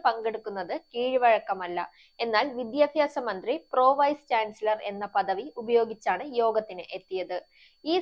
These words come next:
സാഹചര്യത്തിലാണ് ചാൻസലറും സെനറ്റിൽ പങ്കെടുക്കുന്നത്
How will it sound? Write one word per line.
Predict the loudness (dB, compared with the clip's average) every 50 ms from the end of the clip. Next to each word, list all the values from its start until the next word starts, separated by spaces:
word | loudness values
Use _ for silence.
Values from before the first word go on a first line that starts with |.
| 4
സാഹചര്യത്തിലാണ് | 6 6 8 8 4 4 4 4 4 4 2 2 2 4 4 4 2 -4 -8 -8 _ _ _ _ _ _ _ _ _ _ _ _ _ _ _ 4
ചാൻസലറും | 6 6 6 6 2 -4 -2 2 2 4 4 2 -2 -4 -6 0 2
സെനറ്റിൽ | 2 2 2 0 -2 -2 -4 -2 0 0
പങ്കെടുക്കുന്നത് | 0 0 2 0 0 0 0 -2 -4 -4 -2 -2